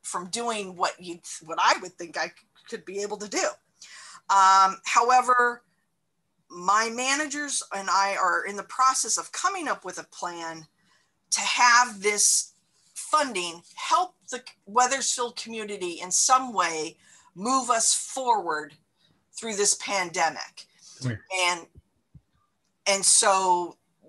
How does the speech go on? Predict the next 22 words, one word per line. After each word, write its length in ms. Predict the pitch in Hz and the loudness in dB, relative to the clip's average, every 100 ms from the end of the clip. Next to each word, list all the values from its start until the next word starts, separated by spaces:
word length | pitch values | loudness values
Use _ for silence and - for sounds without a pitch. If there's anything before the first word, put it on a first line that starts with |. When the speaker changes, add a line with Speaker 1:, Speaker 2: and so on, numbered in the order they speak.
| 170 | -2
Speaker 1:
that 280 | 226 233 247 | 4 6 4
is 160 | 269 - | 2 2
something 480 | - 247 220 226 | 2 0 -2 -6
that 160 | 196 190 | -4 -4
we 140 | 196 | 0
are 280 | 202 233 233 | 4 4 2
looking, 360 | 220 196 190 180 | -4 -8 -10 -2
so 420 | - 185 180 165 _ | 0 0 -2 -6 _
we're 280 | 180 202 220 | -8 -6 -4
trying 340 | - 240 226 | -4 -4 -4
to 60 | 214 | -8
view 280 | 196 214 214 | -10 -6 -4
it 140 | 185 - _ - | -4 -10 _ 0
as 220 | 185 180 | 0 0
a 100 | - | -4
positive, 880 | - 196 226 240 320 359 381 - - _ _ _ - - - _ _ | -4 4 4 4 -2 -4 -4 -8 -12 _ _ _ -20 -20 -20 _ _
um, 520 | 185 185 185 185 180 - _ _ _ _ _ _ _ _ _ | 6 8 8 6 0 -14 _ _ _ _ _ _ _ _ _
even 280 | 240 233 240 | -4 -2 0
though 160 | 233 208 | 0 2
it 140 | 202 | 0
may 200 | 220 220 | -2 -2
not 260 | 214 202 | 0 0